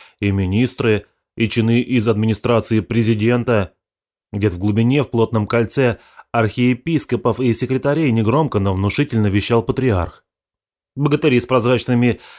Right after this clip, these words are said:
завитками наушников и парализованными лицами протащили к выходу задержавшегося дольше положенного телеоператора. Щелкнули, заперхали динамики,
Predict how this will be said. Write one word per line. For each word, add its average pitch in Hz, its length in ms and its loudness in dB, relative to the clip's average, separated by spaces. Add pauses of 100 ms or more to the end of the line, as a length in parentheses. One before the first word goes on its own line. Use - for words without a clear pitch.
завитками 127 640 -2
наушников 143 720 0
и 113 240 -2 (300)
парализованными 127 760 0
лицами 113 540 -2 (360)
протащили 190 480 0
к 175 80 -4
выходу 175 400 0
задержавшегося 139 960 0
дольше 135 400 0
положенного 110 800 2
телеоператора. 135 1040 -2 (680)
Щелкнули, 123 440 0
заперхали 110 480 0
динамики, 127 560 0